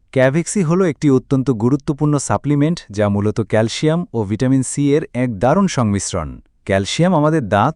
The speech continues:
ও হাড়ের মূল উপাদান, আর ভিটামিন সি সাহায্য করে ক্যালসিয়ামকে শরীর দ্বারা সঠিকভাবে শোষণ করতে। এছাড়াও ভিটামিন সি রোগ প্রতিরোধ ক্ষমতা বাড়াতে এবং মাড়ির স্বাস্থ্য ভালো রাখতেও কার্যকর। ক্যাভিক্সির উপকারিতা।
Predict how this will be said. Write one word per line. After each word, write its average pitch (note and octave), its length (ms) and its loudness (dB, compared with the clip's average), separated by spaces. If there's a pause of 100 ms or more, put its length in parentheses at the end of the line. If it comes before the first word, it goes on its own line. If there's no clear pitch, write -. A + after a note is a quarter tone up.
ও C#3 60 -2
হাড়ের G#2+ 300 0
মূল D3 240 2
উপাদান, F#2+ 380 0 (320)
আর G2 160 -4
ভিটামিন B2+ 420 0
সি - 260 -4
সাহায্য B2 440 -2
করে G2+ 240 0 (180)
ক্যালসিয়ামকে C#3+ 640 0
শরীর A#2 380 -2
দ্বারা A#2+ 220 2
সঠিকভাবে A2+ 580 -2
শোষণ E3 320 -2
করতে। F#2 340 -4 (320)
এছাড়াও E3+ 400 2
ভিটামিন B2+ 360 2
সি B2+ 200 0 (400)
রোগ B2+ 260 2
প্রতিরোধ D#3+ 380 0
ক্ষমতা C#3 360 0
বাড়াতে G2+ 400 2 (160)
এবং C3+ 240 0
মাড়ির G#2+ 340 2
স্বাস্থ্য - 380 -6
ভালো A2+ 220 0
রাখতেও A#2+ 300 -2
কার্যকর। F2+ 520 0 (840)
ক্যাভিক্সির F#2+ 560 0
উপকারিতা। C3 540 0